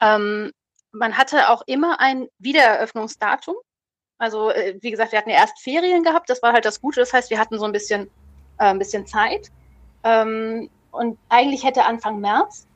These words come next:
hätte die Schule wieder beginnen sollen und dann war's, wurde das halt irgendwie im Zwei-Wochen-Rhythmus immer nach vorne geschoben. Im, im, äh,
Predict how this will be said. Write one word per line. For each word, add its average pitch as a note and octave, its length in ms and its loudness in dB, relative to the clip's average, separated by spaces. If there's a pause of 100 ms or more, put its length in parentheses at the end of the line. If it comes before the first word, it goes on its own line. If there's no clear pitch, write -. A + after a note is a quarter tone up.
hätte D4 160 -8
die C4+ 120 -14
Schule C#4 260 -4
wieder C4+ 160 -4
beginnen C4 420 -2
sollen B3+ 280 2
und A3+ 100 -8
dann G#3+ 160 -6 (100)
war's, G3+ 280 2
wurde G#3 160 0
das G#3 140 -2
halt G#3+ 120 4
irgendwie G#3 200 -4
im F#3+ 140 -6
Zwei-Wochen-Rhythmus G#3+ 760 0
immer G#3+ 140 2
nach F#3+ 180 0
vorne G3 280 2
geschoben. F3 420 -10 (440)
Im, G3+ 160 -4
im, F#3 180 -4
äh, F#3+ 100 -2